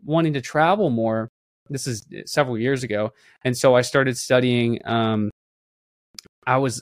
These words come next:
you know, when you approach, like, studying Mesoamerica, people don't realize this 'cause it's just not as popular, is so much harder to understand than Egypt. Egypt is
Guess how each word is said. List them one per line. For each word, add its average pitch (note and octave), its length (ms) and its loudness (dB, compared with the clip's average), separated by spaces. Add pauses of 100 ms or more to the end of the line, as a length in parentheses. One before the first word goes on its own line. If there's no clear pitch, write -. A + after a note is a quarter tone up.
you C3+ 140 -6
know, B2+ 140 0
when C3 180 0
you E3+ 160 6
approach, - 580 0
like, A#2 260 -2
studying F3+ 400 2
Mesoamerica, C3 760 0
people C#3+ 180 2
don't B2+ 120 0
realize B2 400 4
this C3+ 180 0
'cause A2+ 160 -2
it's G#2+ 140 -4
just A#2+ 160 -4
not B2+ 140 2
as A#2 100 -2
popular, D3 520 0 (320)
is C3+ 280 0
so D#3+ 320 6
much D#3+ 240 2
harder C#3+ 320 2
to B2+ 80 0
understand A#2 600 -2
than G2+ 120 -6
Egypt. F#2+ 460 -8
Egypt E3 400 2
is C3+ 220 0